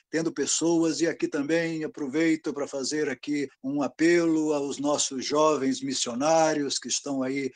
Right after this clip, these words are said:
concluindo os seus seminários aí nas suas igrejas. Olha, aqui tem, é, é, um campo vasto, um campo aqui pronto pra, pra, pra,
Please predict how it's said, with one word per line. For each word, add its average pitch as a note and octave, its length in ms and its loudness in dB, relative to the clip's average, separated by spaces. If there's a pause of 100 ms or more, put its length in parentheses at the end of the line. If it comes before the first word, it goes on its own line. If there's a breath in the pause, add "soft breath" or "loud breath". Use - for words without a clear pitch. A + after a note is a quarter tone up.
concluindo C#3 540 -4
os - 100 -4
seus C3 300 -4
seminários C#3 800 4
aí B2 160 -2
nas C3+ 200 -2
suas B2+ 220 -6
igrejas. C#3 680 0 (100)
Olha, D3+ 320 4 (140 loud breath)
aqui D3+ 320 0
tem, D#3+ 420 0 (300 soft breath)
é, C3 280 -4
é, C3+ 60 -4
um C#3 400 -8
campo C#3+ 640 -2 (160)
vasto, D3 540 2
um B2+ 120 -2
campo D3+ 380 -2
aqui C#3 420 -4
pronto D#3 540 -2
pra, B2+ 360 -6 (200)
pra, B2+ 420 -4 (200)
pra, B2 120 -8